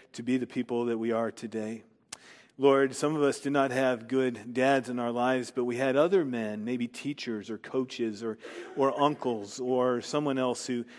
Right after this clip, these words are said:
stepped in and, and filled that role. Thank you. Some of us had excellent fathers, and we thank you, dear God, for blessing us through them. Lord, bless those of us who are dads, uh, or who are, uh, grandpas, great-grandpas,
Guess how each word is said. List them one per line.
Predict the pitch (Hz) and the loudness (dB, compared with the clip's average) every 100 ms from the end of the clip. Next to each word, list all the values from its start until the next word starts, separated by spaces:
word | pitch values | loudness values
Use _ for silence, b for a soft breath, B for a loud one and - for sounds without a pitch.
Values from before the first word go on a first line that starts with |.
| B - | B -16
stepped | - - 131 - | 2 4 4 4
in | 131 131 120 | 2 2 0
and, | 113 113 | -2 -4
and | 120 110 | -8 -2
filled | 139 127 | 0 2
that | 117 113 | 2 0
role. | 123 117 | 0 0
Thank | - 139 143 - | 0 -2 -2 -2
you. | 110 107 104 _ B B B B | -6 -6 -8 _ B B B B
Some | - 156 160 | 0 2 4
of | |
us | 135 - | 2 4
had | 143 | 6
excellent | 147 165 - 156 123 | 6 4 0 -4 -4
fathers, | - 120 117 110 107 | 0 0 0 -2 -4
and | 123 | -4
we | |
thank | 120 139 135 123 | -2 -2 -2 -2
you, | 117 113 | -4 -4
dear | 110 123 113 | -4 -4 -2
God, | 117 113 110 | 0 0 0
for | - | -6
blessing | 107 110 117 113 113 | -8 -4 -4 -4 -8
us | 107 - | -8 -12
through | - 117 | -8 -6
them. | 113 104 98 110 _ - B B B B B | -4 -8 -12 -20 _ -20 B B B B B
Lord, | 139 147 135 | 4 6 6
bless | 143 147 - | 4 4 0
those | 131 127 135 143 143 | -8 -8 2 4 4
of | 123 | 4
us | 143 131 | 2 2
who | - 131 131 | 0 2 2
are | 131 123 123 123 113 | 2 0 0 -2 -6
dads, | 113 123 131 131 131 - - 117 | 0 2 4 2 -2 -8 -12 -10
uh, | 117 113 | -6 -4
or | 113 123 117 113 110 B B B | -6 -4 -2 -2 -6 B B B
who | - 131 123 | -2 2 4
are, | 120 120 120 117 113 - | 4 4 2 0 -4 -10
uh, | 120 113 110 117 - - | -6 -4 -4 -8 -12 -12
grandpas, | 113 135 143 - 139 135 135 120 | -2 -2 0 0 2 4 4 0
great-grandpas, | 120 131 120 131 139 131 127 113 - - | -2 -2 -2 -4 -2 0 -2 -4 -10 -14